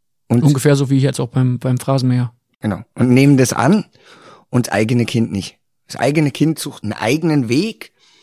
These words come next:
Speaker 1: der aber nicht dem Weg in diesem Geschäft entspricht.
Speaker 2: Ist das ein bisschen auch ein Gen von dir, was er jetzt auch auslebt?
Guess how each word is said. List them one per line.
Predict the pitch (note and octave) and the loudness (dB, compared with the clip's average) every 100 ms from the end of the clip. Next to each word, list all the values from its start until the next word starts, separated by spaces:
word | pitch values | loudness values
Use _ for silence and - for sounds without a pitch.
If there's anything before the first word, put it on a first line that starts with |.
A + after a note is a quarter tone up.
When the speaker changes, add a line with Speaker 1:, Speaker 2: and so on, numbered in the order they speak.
| _ _ _ - | _ _ _ -4
Speaker 1:
der | C3 | -2
aber | B2+ | 0
nicht | B2+ F3 - | 0 -2 -4
dem | B2 A2+ | -6 -4
Weg | A#2+ E3 - | -2 -4 -6
in | - B2+ | -8 -6
diesem | C3 A2+ A#2 | -8 -10 -10
Geschäft | - - - - _ | -8 -10 -10 -18 _
entspricht. | - G2 - D2 - _ _ _ _ _ _ _ _ | -8 -8 -8 -12 -14 _ _ _ _ _ _ _ _
Speaker 2:
Ist | D3 - | -2 0
das | E3+ - | 2 2
ein | |
bisschen | D#3+ E3 F3+ E3+ | 2 2 2 2
auch | - D3+ D3+ - _ _ _ _ - | 2 0 -2 -10 _ _ _ _ -4
ein | C#3 C#3 C#3 C3+ - A#2+ | 0 2 2 0 -4 -8
Gen | - C#3+ F3 | 2 4 4
von | D#3+ C#3+ C3+ | 2 0 0
dir, | A2+ C3+ F#3+ C4+ | 0 0 0 0
was | G#3 C3+ | -2 -4
er | - C#3 | -2 -2
jetzt | D3+ C#3+ | -2 -2
auch | - F#3 | -4 -4
auslebt? | F#3+ G3+ - G3 B3+ - | -2 -4 -2 -2 -4 -8